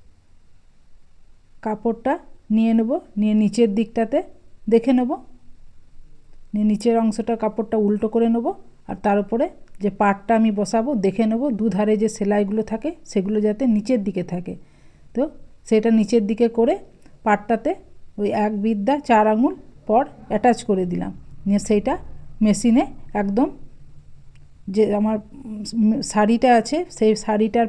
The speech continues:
পাড়টা কিনারাতে আর ফলস পাড়টা দুটো কিনারা সমানভাবে রেখে একদম সমান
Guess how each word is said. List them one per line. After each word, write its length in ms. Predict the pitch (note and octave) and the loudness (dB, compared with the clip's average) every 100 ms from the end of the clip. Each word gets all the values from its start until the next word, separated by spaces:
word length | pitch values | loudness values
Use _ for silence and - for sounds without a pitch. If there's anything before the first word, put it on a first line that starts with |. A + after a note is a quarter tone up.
| A3+ | 0
পাড়টা 400 | G#3 G#3 - C#4+ D#4+ - - - - | -2 -2 -2 -4 -4 -16 -20 -12 0
কিনারাতে 540 | A3 A3+ A3 A3+ D#4 G4 - - - | 2 4 4 2 2 -4 -8 -14 -6
আর 80 | G3 - | -4 2
ফলস 260 | A#3 A#3 - | 2 2 0
পাড়টা 260 | A3 A3 B3 G3+ | -2 -2 -2 -2
দুটো 180 | G3+ G#3+ G#3+ | -2 -4 -2
কিনারা 300 | A3 A3 C#4 C#4+ | -2 0 -2 -2
সমানভাবে 580 | A3+ A3 A3+ G3+ G#3 A3 G3 | 0 2 2 2 2 2 0
রেখে 200 | G3 E4+ - - - - | -2 -6 -6 -18 -20 -12
একদম 280 | F#3+ G3 C#4 - - - - - - - - - - - - - - - - - - - - - - - - | -8 -2 -2 -2 -14 -20 -20 -20 -20 -20 -20 -20 -20 -20 -20 -20 -20 -20 -20 -20 -20 -20 -20 -20 -20 -20 -8
সমান 300 | A3+ A3+ C4+ | 0 2 2